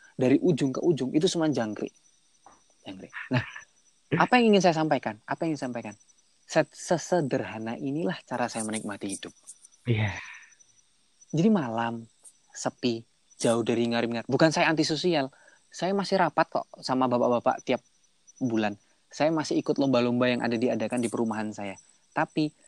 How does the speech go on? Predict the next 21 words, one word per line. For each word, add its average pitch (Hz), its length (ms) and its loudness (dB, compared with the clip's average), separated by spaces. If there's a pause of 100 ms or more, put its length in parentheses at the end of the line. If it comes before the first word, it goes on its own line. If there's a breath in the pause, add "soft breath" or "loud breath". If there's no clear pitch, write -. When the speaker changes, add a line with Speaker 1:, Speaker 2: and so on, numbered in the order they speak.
Speaker 1:
saya - 260 -4
senang 180 380 0
tinggal 117 240 0
di 107 80 0
sini. 113 220 -6 (100)
Lebih 135 240 2
senang 139 240 2
daripada 127 340 2
ikut 139 240 0
keramaian 120 380 0
dengan 123 240 0
tetangga-tetangga 113 580 -2
yang 110 140 -10
lain. 110 160 -8 (400 soft breath)
Bukan 135 240 6
berarti 120 240 6
tetangga 120 320 2
saya 117 240 2
nggak 110 160 4
baik, 107 320 0
bukan. 117 400 -4